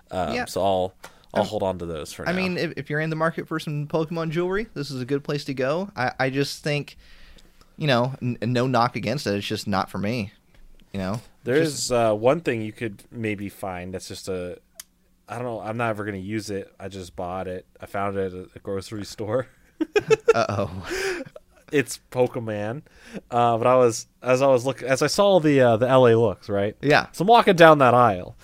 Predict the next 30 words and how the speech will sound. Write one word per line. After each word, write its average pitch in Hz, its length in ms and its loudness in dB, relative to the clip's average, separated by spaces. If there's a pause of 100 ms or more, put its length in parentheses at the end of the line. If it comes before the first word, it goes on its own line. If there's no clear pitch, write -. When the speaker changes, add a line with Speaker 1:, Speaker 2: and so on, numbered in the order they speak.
(180)
Speaker 1:
I 170 140 8
notice 202 380 6
on 165 140 4
one 170 100 2
of 156 80 -2
the 156 60 6
bottom 175 360 8
shelves 127 600 2 (320)
is 135 180 4
a 120 100 6
three-in-one 127 880 2 (460)
body 156 300 8
wash, 117 260 6
shampoo, 127 520 2
and 110 60 -2
conditioner. 107 640 -2 (600)
Um, 110 560 2 (520)
uh, 117 120 -4
it's 120 240 2
just 139 300 0
Pikachu 170 560 -4 (580)
as 120 180 0
a 139 60 2
bottle. 156 420 4 (720)
Speaker 2:
Now, - 80 -10
see, 151 220 -2
that 170 200 -4
interests 156 320 -8
me. 92 220 -12 (680)
Speaker 1:
And 127 320 4